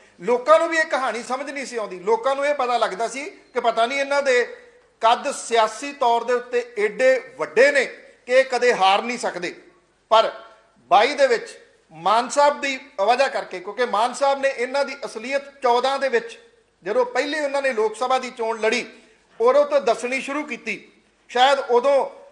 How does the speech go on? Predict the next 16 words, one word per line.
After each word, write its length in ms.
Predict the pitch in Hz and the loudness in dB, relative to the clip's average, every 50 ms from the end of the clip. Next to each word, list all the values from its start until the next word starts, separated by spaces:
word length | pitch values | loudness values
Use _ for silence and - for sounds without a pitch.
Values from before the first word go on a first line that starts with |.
| _ _ _ _ _ | _ _ _ _ _
ਸੰਗਰੂਰ 580 | - - - - 226 220 220 240 247 269 311 311 | -20 -14 -10 -6 -6 -4 -4 -4 -4 -2 2 6
ਵਾਲਿਆਂ 260 | 311 302 294 285 285 | 8 8 8 6 4
ਨੂੰ 100 | 285 254 | 2 -4
ਸਮਝ 260 | 240 247 277 269 262 | -6 -6 -6 -2 0
ਆ 80 | 240 196 | 0 2
ਲੱਗ 160 | 180 180 170 | 0 0 -4
ਗਈ 200 | - 175 175 - - - _ _ _ _ _ - | -4 -8 -14 -14 -16 -20 _ _ _ _ _ 0
ਲੋਕ 220 | 185 233 254 240 247 | 2 2 2 2 2
ਸਭਾ 220 | 262 254 262 247 | 0 2 2 2
ਸੰਗਰੂਰ 380 | 247 233 208 190 185 180 170 170 - | 0 -2 -6 -6 -6 -6 -8 -10 -14
ਤੇ। 60 | - - _ _ _ _ _ _ _ _ - - | -20 -20 _ _ _ _ _ _ _ _ -6 0
ਫਿਰ 240 | 214 247 277 302 294 - - - | 4 6 6 6 6 4 -2 -8
ਉੱਨੀ 280 | 247 247 269 285 294 294 | -8 -8 -6 -6 -4 -2
ਦੇ 120 | 285 277 | 0 0
ਵਿੱਚ 200 | 269 254 254 254 | 0 0 0 -2
ਦੱਸੀ, 440 | 233 240 214 - - 254 226 - | -4 -4 -4 -4 -6 -10 -10 -10